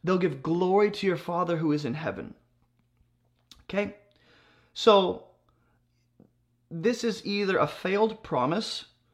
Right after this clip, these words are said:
'cause people go, "Well, uh, this is about unbelievers. When I shine my light, they'll give glory to God." Not everyone does. Some people throw stones. Stephen. <laughs> Some people, like, hate you. Paul.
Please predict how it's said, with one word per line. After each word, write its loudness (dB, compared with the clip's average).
'cause -2
people 0
go, 6
"Well, 4
uh, 4
this 0
is -4
about 6
unbelievers. 0
When -2
I -2
shine 0
my 2
light, 4
they'll 0
give -2
glory 6
to -6
God." 4
Not -4
everyone 0
does. 2
Some 0
people 0
throw 2
stones. 0
Stephen. -2
<laughs> -4
Some -2
people, 4
like, 6
hate 0
you. 2
Paul. 2